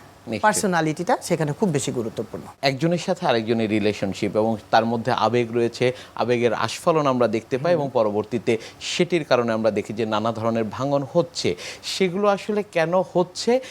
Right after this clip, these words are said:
Speaker 1: এবং আমাদের এক্ষেত্রে আমাদের উন্নতির কোনো জায়গা রয়েছে কিনা?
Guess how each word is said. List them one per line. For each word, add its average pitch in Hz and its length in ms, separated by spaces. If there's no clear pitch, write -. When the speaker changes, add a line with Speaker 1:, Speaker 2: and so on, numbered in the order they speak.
Speaker 1:
এবং 131 240
আমাদের 175 400
এক্ষেত্রে 147 540
আমাদের 151 440
উন্নতির 208 440
কোনো 151 220
জায়গা 107 360
রয়েছে 110 380
কিনা? 85 280